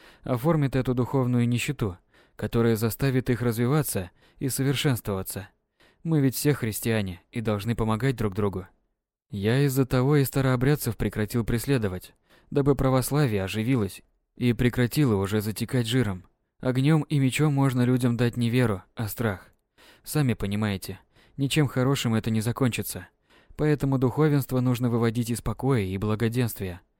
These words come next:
ставя перед сложными задачами, требующими как минимум ума, а то и находчивости. Сможет ли воин стать великим без битв?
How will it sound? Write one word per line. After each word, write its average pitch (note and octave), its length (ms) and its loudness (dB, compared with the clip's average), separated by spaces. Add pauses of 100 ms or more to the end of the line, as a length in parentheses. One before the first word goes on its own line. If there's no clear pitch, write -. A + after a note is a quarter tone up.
(240)
ставя C3+ 360 0
перед B2+ 260 2
сложными B2+ 420 0
задачами, A#2+ 600 -2 (360)
требующими A2 600 0
как G#2+ 240 -4
минимум A2+ 400 0
ума, A#2+ 360 -2 (280)
а C3 140 -4
то C#3 120 2
и C#3 60 4
находчивости. A#2+ 840 -2 (460)
Сможет C#3 440 0
ли G#2+ 100 2
воин A#2 300 2
стать A2 300 -6
великим A2+ 420 0
без A#2+ 160 -2
битв? - 360 -4